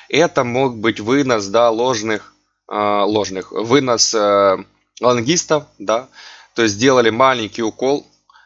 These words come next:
семьдесят уровень, здесь пятьдесят два, то есть укололи, и на дневном графике это смотрится, конечно, не сильно, но если мы перейдём на часовой, видно, что модель сломали, потому что ребята не добили даже до семидесяти, опять мы укололи, опять это у нас какой-то психологический уровень,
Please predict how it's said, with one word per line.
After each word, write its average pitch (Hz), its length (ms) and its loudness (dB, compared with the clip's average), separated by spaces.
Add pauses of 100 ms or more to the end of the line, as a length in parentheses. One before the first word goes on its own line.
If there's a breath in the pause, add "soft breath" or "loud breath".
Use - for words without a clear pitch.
семьдесят 147 760 0
уровень, 139 280 0
здесь 120 320 -2
пятьдесят 113 560 0
два, 95 360 -2
то 101 100 -4
есть 104 180 -4
укололи, 147 580 0 (200 loud breath)
и 113 80 -12
на 127 160 0
дневном 151 320 -2
графике 120 420 -4
это - 120 -6
смотрится, 107 440 -4
конечно, 107 380 -6
не 101 140 -6
сильно, - 320 -8 (260 loud breath)
но 117 420 0
если 113 300 -2
мы 107 120 -4
перейдём 104 380 -2
на 98 100 -6
часовой, 123 540 -2
видно, 120 360 -2
что - 200 -4
модель 107 400 0 (240 loud breath)
сломали, 131 540 0
потому 110 420 -6
что - 240 -2 (300 loud breath)
ребята 117 560 2
не 110 360 -2
добили 107 580 -2
даже 104 420 2
до 104 180 -2
семидесяти, 113 560 -2
опять 110 360 0
мы 110 100 -6
укололи, 123 460 0
опять 110 320 0
это 101 140 -6
у 101 40 -2
нас 101 220 -6
какой-то 101 340 -6
психологический 104 760 -4
уровень, 117 460 2